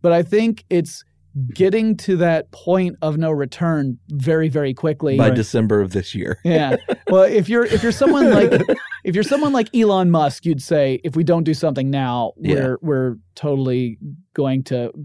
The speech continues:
Speaker 1: plummet off the edge of the cliff."
Speaker 3: But now is a window that is rapidly closing.
Speaker 1: Yes.
Speaker 3: Yeah.
Speaker 1: Yeah. The, the
Speaker 2: Jeez.
Speaker 1: now is, the now is a time where we've got a deadline. We don't know exactly when that deadline, uh, is gonna be up, but we know that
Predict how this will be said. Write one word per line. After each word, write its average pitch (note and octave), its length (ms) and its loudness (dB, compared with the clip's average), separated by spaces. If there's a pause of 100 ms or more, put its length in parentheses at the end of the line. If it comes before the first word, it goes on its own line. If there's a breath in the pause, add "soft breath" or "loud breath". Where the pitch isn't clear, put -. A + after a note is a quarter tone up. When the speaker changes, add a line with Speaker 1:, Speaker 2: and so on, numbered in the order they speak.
(120)
Speaker 1:
plummet C3+ 320 -4
off B2 140 -6
the B2+ 120 -4
edge B2 120 -6
of A2+ 80 -8
the A#2+ 80 -8
cliff." C3 320 -6
Speaker 3:
But F3+ 160 4
now G3 300 2
is F3 120 2
a E3 80 0
window D3+ 440 2
that C3 160 2
is B2 380 -4 (140)
rapidly C#3+ 480 0
closing. A#2+ 480 -2
Speaker 1:
Yes. C#3+ 340 -2
Speaker 3:
Yeah. B2 200 -8 (240)
Speaker 1:
Yeah. A#2 220 -4 (120)
The, D3 260 0
the F#3+ 100 4
Speaker 2:
Jeez. G3+ 40 6
Speaker 1:
now A#3 280 2
is, D#3+ 260 2
the F3 120 0
now G#3 220 0
is F3+ 160 0
a F3 80 2
time E3+ 320 0
where D#3 140 2
we've D3 160 0
got F3 140 4
a D#3+ 60 2
deadline. F3+ 760 0
We E3 80 0
don't F3 260 2
know F3 140 2
exactly D#3 560 0
when E3+ 140 4
that E3 200 2
deadline, D#3 720 0 (180)
uh, D3 180 -2
is C#3+ 200 -4
gonna D#3 240 0
be C#3+ 340 -2 (100)
up, - 260 -2 (360 soft breath)
but D#3+ 80 0
we E3 140 2
know E3+ 260 4
that D3 240 0